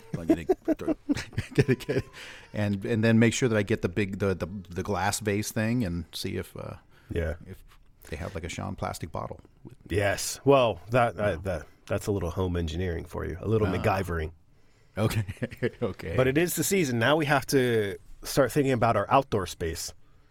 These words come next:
Speaker 2: And we've
Speaker 1: Ooh.
Speaker 2: gotta get, now that we have, like, this big area in the back, like a little patio,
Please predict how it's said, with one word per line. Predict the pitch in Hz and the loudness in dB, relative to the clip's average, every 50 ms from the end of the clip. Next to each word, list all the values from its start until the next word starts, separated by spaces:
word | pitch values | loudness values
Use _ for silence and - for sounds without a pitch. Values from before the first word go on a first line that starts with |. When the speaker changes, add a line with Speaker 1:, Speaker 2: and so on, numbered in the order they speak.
| - - - - - - _ _ _ _ | -20 -20 -20 -20 -20 -20 _ _ _ _
Speaker 2:
And | 62 78 82 85 98 107 | -8 -6 -2 0 2 2
we've | 107 104 | 2 2
Speaker 1:
Ooh. | 82 | 2
Speaker 2:
gotta | 113 113 113 113 | 2 2 2 2
get, | 107 117 107 117 | 0 0 0 2
now | 120 135 147 | 4 4 4
that | 151 131 | 2 2
we | 120 131 | 2 2
have, | 139 135 127 | 2 2 2
like, | 120 123 117 | 0 -2 -2
this | - 123 113 - | -2 -4 -4 -4
big | 95 92 135 131 123 120 98 87 | -2 0 0 2 2 0 -2 -2
area | 87 110 127 131 131 127 117 110 | 0 2 2 4 2 2 2 0
in | 104 101 | -2 -2
the | 98 | -4
back, | 85 101 104 113 110 - | -2 0 0 0 -2 -2
like | - 90 87 | -6 -6 -4
a | 101 | -2
little | 104 107 92 82 | -2 -2 -2 -2
patio, | - - 131 151 139 107 87 78 73 76 - | -2 2 2 2 2 0 -2 -4 -4 -6 -8